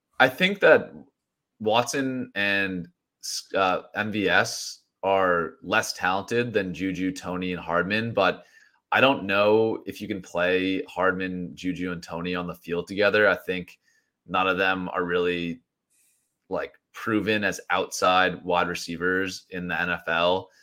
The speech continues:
So I wanna say that Watson and M V S could be pushed to the side, and you could get,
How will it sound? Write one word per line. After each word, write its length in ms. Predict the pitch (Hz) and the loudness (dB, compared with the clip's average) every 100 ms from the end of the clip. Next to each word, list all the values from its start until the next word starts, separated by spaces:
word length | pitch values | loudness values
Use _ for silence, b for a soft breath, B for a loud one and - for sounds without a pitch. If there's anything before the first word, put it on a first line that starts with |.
| b - | b -8
So 560 | - 101 92 90 76 _ _ _ _ _ _ _ | 4 6 6 4 0 _ _ _ _ _ _ _
I 80 | 131 | 4
wanna 340 | 117 107 120 127 | 6 6 4 4
say 300 | 147 143 143 | 4 6 8
that 340 | 123 98 - | 6 4 0
Watson 420 | 98 98 98 104 | 0 2 0 -6
and 120 | 98 | -4
M 140 | 90 90 | -4 -2
V 140 | 90 | 0
S 200 | 87 87 | 0 -2
could 160 | - 80 | -8 -8
be 80 | 90 | -6
pushed 300 | 92 90 - | -4 -4 -6
to 100 | 87 | -8
the 40 | |
side, 460 | - 80 82 95 92 | -4 -2 2 2 2
and 160 | 85 | -4
you 80 | 82 | -8
could 160 | 78 78 | -10 -6
get, 280 | 80 78 | -4 -4